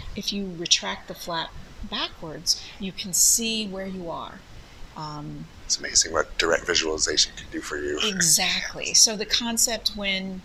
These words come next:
Speaker 1: people were doing scleral tunnels for cataract surgery and they were comfortable with that, then you would cut down the sides of the flap
Speaker 2: Yep.
Speaker 1: because we would make that our,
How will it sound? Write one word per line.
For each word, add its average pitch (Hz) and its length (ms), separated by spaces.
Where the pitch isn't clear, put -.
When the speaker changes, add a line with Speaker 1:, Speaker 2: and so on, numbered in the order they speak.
Speaker 1:
people 214 260
were 190 100
doing 185 580
scleral 190 440
tunnels 202 420
for - 120
cataract 247 500
surgery 165 340
and 160 120
they 160 60
were 156 100
comfortable 160 720
with 143 180
that, - 340
then 196 480
you 214 200
would 185 340
cut - 260
down 185 220
the 170 60
sides 170 420
of 156 120
the 175 60
flap - 360
Speaker 2:
Yep. - 100
Speaker 1:
because - 180
we 175 160
would 160 220
make 165 260
that 175 220
our, 156 400